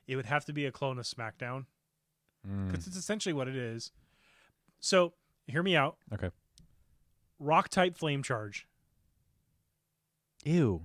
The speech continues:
Speaker 2: no. I hate Flame Charge. <laughs> Flame Charge is disgusting.
Speaker 1: But that's what it does. It gets more power the more you use it. <sighs> It's what it is.
Speaker 2: Yeah. Yeah.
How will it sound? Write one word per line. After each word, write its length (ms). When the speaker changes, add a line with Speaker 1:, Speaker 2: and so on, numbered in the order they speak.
Speaker 2:
no. 400
I 60
hate 220
Flame 200
Charge. 360
<laughs> 60
Flame 140
Charge 240
is 140
disgusting. 880
Speaker 1:
But 240
that's 200
what 160
it 200
does. 420
It 100
gets 220
more 220
power 360
the 120
more 220
you 160
use 280
it. 240
<sighs> 60
It's 160
what 220
it 160
is. 560
Speaker 2:
Yeah. 200
Yeah. 440